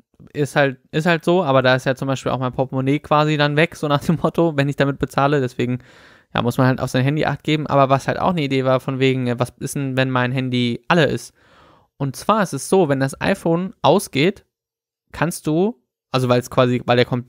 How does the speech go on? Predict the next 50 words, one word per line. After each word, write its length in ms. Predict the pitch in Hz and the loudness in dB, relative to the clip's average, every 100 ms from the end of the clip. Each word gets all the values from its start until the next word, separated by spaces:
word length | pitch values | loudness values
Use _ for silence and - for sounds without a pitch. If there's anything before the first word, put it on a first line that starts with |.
| - | -10
Akku 280 | - - 135 | -8 -4 -4
komplett 280 | 135 127 - | 0 0 2
alle 160 | 127 | 0
ist, 180 | 160 - - - _ | -2 -4 -16 -20 _
kannst 260 | - 160 | -2 0
du 60 | - | -2
Car 260 | - 160 190 | 0 -2 -2
Key 160 | 180 | -2
noch 180 | 147 139 | -4 -2
ganze 300 | 151 175 151 | -2 -2 -6
fünf 300 | - 226 240 | -4 -2 -2
Stunden 480 | - - 220 220 127 | -6 0 0 0 -2
lang 340 | 123 120 120 - _ | 0 0 -4 -12 _
benutzen, 560 | 139 165 - 120 151 - _ _ _ _ _ | -2 -2 -2 -6 -6 -8 _ _ _ _ _
äh, 120 | 147 | 0
um 180 | 139 147 | 0 2
das 240 | 147 143 - | -2 -2 0
Auto 280 | 165 165 | 2 2
einzuschalten 1300 | 147 131 151 170 175 175 - - 160 160 175 185 196 - _ _ _ | 0 0 0 0 -4 -8 -10 0 0 0 -4 -8 -8 -12 _ _ _
und 140 | - 147 | -6 0
dann 220 | 151 139 | 0 0
halt 260 | 143 139 - | 0 0 0
auch 220 | 131 - | 0 0
quasi 360 | - 135 131 | 0 0 0
ja 380 | 131 127 123 123 | 0 2 4 2
rein, 240 | 120 131 151 - | 0 -2 -4 -8
also 180 | - 127 | -4 0
aufzumachen 580 | - - 165 156 151 135 | 0 -2 -4 -4 -4 -2
und 60 | |
dann 220 | 131 127 127 | 0 0 -2
das, 260 | 123 - | -6 -8
äh, 340 | - 127 123 117 | -2 0 0 -2
das 420 | 123 - - - _ _ - | -6 -10 -20 -20 _ _ -4
reinzulegen 540 | 139 147 135 135 131 | -2 2 2 2 0
und 200 | 131 127 | -4 -2
dann 120 | 139 | 2
lädt's 240 | 139 151 - | 2 2 0
ja 100 | 139 | -4
auch 120 | 123 | -2
direkt. 360 | 135 120 - _ _ _ _ _ | -2 -4 -6 _ _ _ _ _
So, 140 | 139 | 0
also 160 | 123 127 | 2 2
dann 120 | 131 | 2
hast 140 | 143 | 2
du 60 | 139 | 0
ja 20 | |
sofort 280 | 123 139 131 | 0 0 0
wieder 180 | 123 131 | -2 -4
Akku. 240 | - 127 | -6 -8
Also 380 | - 127 127 | -2 0 0